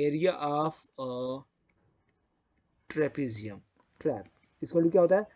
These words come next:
one by two into sum of parallel sides। Sum of parallel sides means थर्टीन और नाइनटीन को क्या करेंगे, ऐड कर लेंगे, तो यहाँ हो जाएगा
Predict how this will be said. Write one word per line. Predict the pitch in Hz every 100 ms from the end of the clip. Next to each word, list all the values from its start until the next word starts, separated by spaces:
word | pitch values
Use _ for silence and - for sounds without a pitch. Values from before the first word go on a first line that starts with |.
| _ _ _
one | 131 160 208 208
by | 202 -
two | 175 180 254 _ _ -
into | 160 185
sum | - 220 214
of | 208 -
parallel | 175 175 175
sides। | 151 110 113 - _ _ _
Sum | 185 202
of | 196
parallel | 196 190 196
sides | 180 196
means | 262 - _ _ _ _ -
थर्टीन | 156 143 208
और | 226
नाइनटीन | 180 175 190
को | 190
क्या | 185
करेंगे, | 190 202
ऐड | - 156 185
कर | 190
लेंगे, | 185 180 175
तो | _ _ _ _ _ _ _ 156
यहाँ | 165
हो | 170
जाएगा | 175